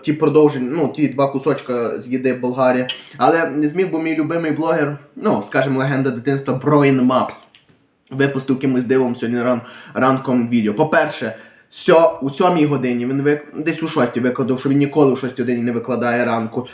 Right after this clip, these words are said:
По-друге, десятого числа, він ніколи десятого не викладав жовтня. А тут бац, десятого жовтня він викладає відос такий.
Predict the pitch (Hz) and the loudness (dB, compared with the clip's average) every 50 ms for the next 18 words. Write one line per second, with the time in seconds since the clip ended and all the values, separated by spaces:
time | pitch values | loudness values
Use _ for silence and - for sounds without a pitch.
0 | - - - - 147 147 123 156 170 175 175 175 156 147 - - - - - 127 | -20 -10 0 2 4 4 6 6 6 6 6 6 4 2 0 -4 -14 -14 -12 -4
1 | 110 135 131 131 - - 147 131 131 - - 131 113 110 123 107 - - 123 120 | -2 -2 -2 0 0 0 2 4 4 2 2 0 -2 -2 -2 -6 -6 -8 -10 -6
2 | - 131 123 127 127 127 127 - 147 127 113 110 110 - 113 101 - 95 90 - | -2 0 2 2 2 0 -2 0 0 0 0 0 -2 -4 -4 -6 -6 -8 -10 -12
3 | - - - 127 113 104 104 98 101 113 104 101 104 101 98 104 117 113 101 98 | -16 -12 -8 -4 -4 -2 -2 -2 -2 -2 -2 0 0 -2 -2 -2 -2 -2 -2 -2
4 | - - 98 98 - - - _ - - - _ _ _ _ _ _ - 147 160 | -4 -8 -12 -12 -14 -16 -20 _ -20 -20 -20 _ _ _ _ _ _ -4 -2 -2
5 | 175 170 143 165 180 180 - - 127 135 135 160 143 - 151 139 151 151 147 143 | 0 2 2 2 2 2 0 -4 -8 -6 -4 -4 -4 -2 -2 0 0 0 0 -2
6 | 131 131 123 123 - 120 117 123 123 123 113 - - 107 104 101 92 - - - | -4 -6 -6 -6 -4 -4 -2 -2 0 -2 -2 -4 -4 -6 -8 -8 -8 -10 -8 -6
7 | 113 110 110 110 | -6 -6 -6 -6